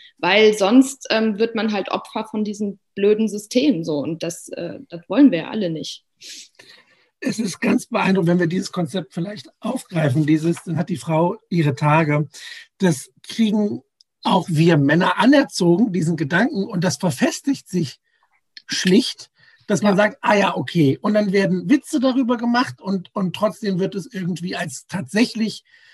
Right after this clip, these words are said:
Speaker 2: nicht nur humoristisch verarbeitet, sondern eben gesagt, okay, das ist so. Und dann, äh, hatte ich letztens einen Vortrag von Franka Frei gesehen und die hat über ihr Buch gesprochen, Periode muss politisch werden, und hat halt Auszüge vorgestellt,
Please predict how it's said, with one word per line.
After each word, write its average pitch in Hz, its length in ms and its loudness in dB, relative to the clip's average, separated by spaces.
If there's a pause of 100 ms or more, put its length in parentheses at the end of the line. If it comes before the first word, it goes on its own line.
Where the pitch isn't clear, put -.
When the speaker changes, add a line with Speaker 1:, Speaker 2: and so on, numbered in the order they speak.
(140)
Speaker 2:
nicht 202 200 0
nur 190 120 2
humoristisch 175 560 0
verarbeitet, 214 340 0
sondern 175 240 -2
eben 180 160 -4
gesagt, 175 200 -4
okay, 196 200 -6
das 147 180 0
ist - 180 -6
so. 220 280 -2 (360)
Und 170 180 2
dann, 180 320 0
äh, 175 220 -2
hatte 180 180 -6
ich 151 100 -6
letztens 185 380 -6
einen 170 100 -2
Vortrag 185 480 -8
von 175 160 -6
Franka 160 360 -6
Frei 196 260 -6
gesehen 214 340 -6
und 180 140 -10
die 196 40 -8
hat 180 80 -10
über 175 140 -10
ihr 165 140 -8
Buch 160 260 -4
gesprochen, 180 720 -4
Periode 160 420 -2
muss 160 180 -8
politisch 190 440 -8
werden, 180 240 -6 (340)
und 175 160 0
hat 180 100 0
halt 190 260 0
Auszüge 220 440 0
vorgestellt, 180 800 -2